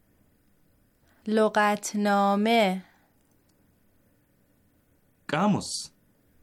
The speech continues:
Speaker 1: لغتنامهٔ دهخدا.
Speaker 2: Kamus ɗin دهخدا.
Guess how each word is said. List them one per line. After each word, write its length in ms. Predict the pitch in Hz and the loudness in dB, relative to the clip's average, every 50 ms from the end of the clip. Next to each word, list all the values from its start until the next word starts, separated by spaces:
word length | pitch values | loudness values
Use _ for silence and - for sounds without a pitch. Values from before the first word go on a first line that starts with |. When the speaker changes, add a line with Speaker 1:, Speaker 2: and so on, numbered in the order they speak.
| _ _ _ _ _ _ _ _ _ _ _ _ _ _ _ _ _ _ _ _ _ _ _ _ _ _ _ - | _ _ _ _ _ _ _ _ _ _ _ _ _ _ _ _ _ _ _ _ _ _ _ _ _ _ _ -2
Speaker 1:
لغتنامهٔ 1700 | 214 214 214 214 208 - 214 214 214 214 214 - - 208 214 214 208 208 208 208 208 214 220 233 254 262 269 269 269 262 262 262 254 247 - - | 0 2 2 2 2 2 0 0 0 -2 -4 -6 -4 -2 0 2 2 2 2 2 0 0 0 0 0 2 2 4 4 4 2 0 -2 -4 -4 -2
دهخدا. 1000 | 226 214 214 208 196 - - - - 208 202 202 196 220 226 214 196 175 170 180 - _ _ _ _ _ _ _ _ _ _ _ _ _ _ _ _ _ _ _ _ _ _ _ _ _ - | 0 0 0 0 -4 -8 -6 -2 0 0 2 2 2 2 2 4 2 2 0 -4 -10 _ _ _ _ _ _ _ _ _ _ _ _ _ _ _ _ _ _ _ _ _ _ _ _ _ -4
Speaker 2:
Kamus 340 | - 165 190 196 185 160 - - - | -2 0 2 2 2 0 -2 -4 -2
ɗin 340 | 165 165 165 160 160 160 - - _ _ _ _ _ _ _ _ _ _ _ _ _ - | 0 2 2 2 2 0 -4 -10 _ _ _ _ _ _ _ _ _ _ _ _ _ -10
دهخدا. 880 | 110 101 127 123 117 104 - - - - 123 113 123 113 87 - - | -4 -2 -2 -2 -2 -4 -8 -8 -4 -2 -2 0 0 -2 -4 -6 -12